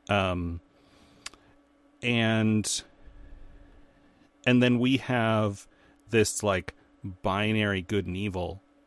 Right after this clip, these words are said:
philosophy that comes from that and is then en-, en-, uh, enhanced and encour-, not encouraged, whatever, enhanced, um, by, like, Christianity,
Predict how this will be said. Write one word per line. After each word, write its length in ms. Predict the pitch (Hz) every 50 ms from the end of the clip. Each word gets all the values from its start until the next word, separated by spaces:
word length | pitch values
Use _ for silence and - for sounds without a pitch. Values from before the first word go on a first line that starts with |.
| _ _ _ _ -
philosophy 680 | - - 95 90 85 87 90 - - - - 90 90
that 300 | 82 85 90 90 - -
comes 540 | - - 123 110 104 98 92 90 - - - _ _
from 380 | _ - - 180 175 160 127 104
that 240 | 95 90 90 92
and 120 | 98 95 95
is 120 | 92 85
then 180 | - 98 92 92
en-, 180 | 87 85 87 - _ -
en-, 280 | - 101 90 87 87 - _ -
uh, 220 | - 90 - - - - - - - _ _ _ _ _ _ _ -
enhanced 640 | 98 85 - - 101 98 90 90 92 - - - -
and 380 | 92 90 87 85 85 85 80 - - -
encour-, 420 | - 95 90 - - - 101 - -
not 240 | 101 95 92 98
encouraged, 580 | 92 90 - - - 87 - 98 98 - - -
whatever, 360 | - 110 107 104 95 82 85
enhanced, 480 | 87 90 92 - 92 87 80 - - - - - - - - - - -
um, 460 | 113 104 98 92 87 87 87 87 90 - - _ _ - - - - _ - 95
by, 220 | - 98 92 90
like, 360 | 90 87 87 85 85 - - - _ _ _ _ _ _ - - - - - -
Christianity, 840 | - - 87 - - 87 87 90 104 110 107 104 107 104 104 104